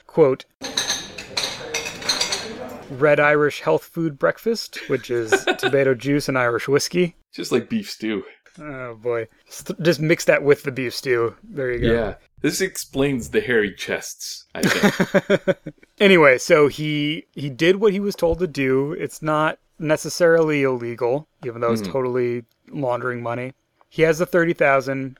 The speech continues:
Speaker 1: He went over to Tom's apartment to give it to him. There were two guys there, and they came after him with guns, so he ran. He ditched them.
Speaker 2: Yeah.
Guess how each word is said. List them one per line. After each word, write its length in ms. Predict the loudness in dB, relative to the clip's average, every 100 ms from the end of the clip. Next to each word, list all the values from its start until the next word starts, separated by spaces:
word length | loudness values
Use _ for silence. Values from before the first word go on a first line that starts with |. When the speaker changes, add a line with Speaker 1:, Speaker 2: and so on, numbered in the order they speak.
| _
Speaker 1:
He 220 | -14 -8 0
went 200 | 4 4
over 160 | 4
to 120 | 2
Tom's 320 | 0 2 0 0
apartment 480 | 2 2 2 -6
to 60 | -6
give 200 | -6 -6
it 80 | -6
to 200 | -6 -4
him. 140 | -4 -6
There 80 |
were 80 | -8
two 220 | -4 -4 2
guys 300 | 2 2 2
there, 340 | 0 0 -4 _
and 220 | -4 -2
they 480 | 0 2 2 -2 -6 -14 -6
came 180 | -2 2
after 300 | 0 2 0
him 80 |
with 180 | 0 -2
guns, 600 | 0 2 2 -4 -12 -14 -18 _ _
so 200 | -4 -2
he 100 | -2
ran. 560 | 0 0 0 -4 -10 -16 _ _ _
He 160 | -10
ditched 400 | -2 0 0 -2
them. 240 | 0 0
Speaker 2:
Yeah. 100 | 0